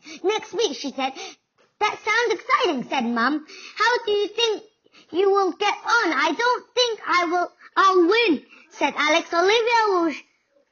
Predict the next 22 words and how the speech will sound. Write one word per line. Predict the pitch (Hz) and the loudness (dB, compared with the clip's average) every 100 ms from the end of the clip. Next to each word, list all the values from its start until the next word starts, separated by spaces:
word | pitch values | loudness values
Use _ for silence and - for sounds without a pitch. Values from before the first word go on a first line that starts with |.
| _ _ - 320 | _ _ -2 2
Olivia | 370 523 523 381 277 233 | 2 2 0 0 0 0
will. | 214 208 _ _ _ | -4 -8 _ _ _
She's | - - 392 - - _ _ _ _ 440 | -10 -4 -4 -6 -20 _ _ _ _ -2
got | - - | -2 -2
the | 392 - | -2 0
best | 440 427 - 392 | -2 -2 -4 2
shoes, | 480 427 202 - | 4 2 0 -2
but | 269 | 0
I'll | 381 392 427 | 0 0 -2
try | 415 440 427 | 0 0 0
hard | 427 427 427 403 | 2 2 0 -2
to | 311 403 | -4 -4
finish. | 415 269 - - - 339 - 359 | -2 -2 -6 -16 -20 -16 -6 -4
It's | - - 349 | -4 -2 0
a | 349 | 0
much | 415 - - - - _ _ _ _ _ - 339 | 0 -2 -12 -18 -18 _ _ _ _ _ -4 0
longer | 392 415 370 403 403 | 2 2 -2 0 0
race | 381 370 381 285 - | 2 0 0 -2 -2
this | 403 403 | -4 0
year. | 403 415 339 381 | 0 2 2 0
Will | 370 330 - 285 | -2 -4 -10 -6
you | 359 | -2